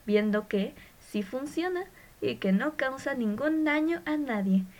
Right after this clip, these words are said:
sin importar su estado de salud. Una vez disponibles los resultados de todos estos ensayos clínicos,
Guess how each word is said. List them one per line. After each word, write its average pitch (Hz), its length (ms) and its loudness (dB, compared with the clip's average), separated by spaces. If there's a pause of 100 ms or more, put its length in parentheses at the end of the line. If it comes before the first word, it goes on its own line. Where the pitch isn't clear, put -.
(180)
sin 277 220 -4
importar 269 440 -2
su 302 100 -2
estado 339 380 2
de 381 100 0
salud. 349 400 4 (840)
Una 403 220 2
vez 277 160 4
disponibles 220 640 0
los 190 200 4
resultados 196 560 2
de 185 80 2
todos 269 320 0
estos 302 260 -4
ensayos 302 580 -2
clínicos, 262 600 -2